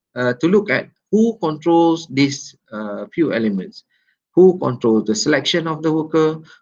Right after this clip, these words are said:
who controls the, uh, payment of salary, who controls the method of work done by the employee,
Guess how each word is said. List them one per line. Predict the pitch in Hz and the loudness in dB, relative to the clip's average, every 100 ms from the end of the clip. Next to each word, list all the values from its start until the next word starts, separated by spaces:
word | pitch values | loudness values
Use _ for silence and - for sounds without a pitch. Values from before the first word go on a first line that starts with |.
| _ 160 | _ 2
who | 160 160 | 4 4
controls | 120 107 107 104 104 98 - | -2 -6 -6 -4 -4 -8 -6
the, | 104 98 92 - - - | -4 -2 -4 -8 -14 -16
uh, | 101 98 - | -14 -8 -2
payment | 156 165 156 | 0 0 -2
of | 151 | -2
salary, | 160 156 156 156 156 160 _ _ _ - | -2 0 2 0 -2 -6 _ _ _ 2
who | 151 151 | 2 2
controls | 120 113 117 113 110 - | -2 -6 -4 -2 -2 -2
the | 98 | -4
method | 107 127 160 98 | -4 -2 -2 -2
of | 143 147 | -2 2
work | 151 165 165 - _ _ _ 120 | 4 4 0 -14 _ _ _ -4
done | 131 143 147 | -2 -2 -2
by | 143 147 | -2 -2
the | 143 147 147 139 104 | 0 0 -2 -2 -4
employee, | 139 143 151 156 160 | -4 -2 0 0 -4